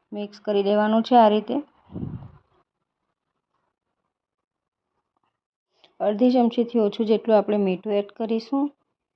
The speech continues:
મીઠું એડ કર્યા પછી સરખી રીતે મિક્સ કરી લઈશું.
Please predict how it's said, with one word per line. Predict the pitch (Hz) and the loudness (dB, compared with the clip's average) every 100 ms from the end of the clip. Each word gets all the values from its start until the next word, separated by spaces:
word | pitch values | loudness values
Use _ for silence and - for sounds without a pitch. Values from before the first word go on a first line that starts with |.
| _ _ _ _ _ _ _ _ | _ _ _ _ _ _ _ _
મીઠું | 214 214 - 240 | -10 -8 -2 -2
એડ | 226 - | -2 -4
કર્યા | 208 208 | -2 -2
પછી | 208 202 214 | -2 -4 -4
સરખી | 208 202 190 | -2 -2 -2
રીતે | 226 214 214 | -2 -2 -2
મિક્સ | 202 196 - | -2 -2 -6
કરી | - 220 | -6 -2
લઈશું. | 220 220 220 254 269 | 2 0 0 0 0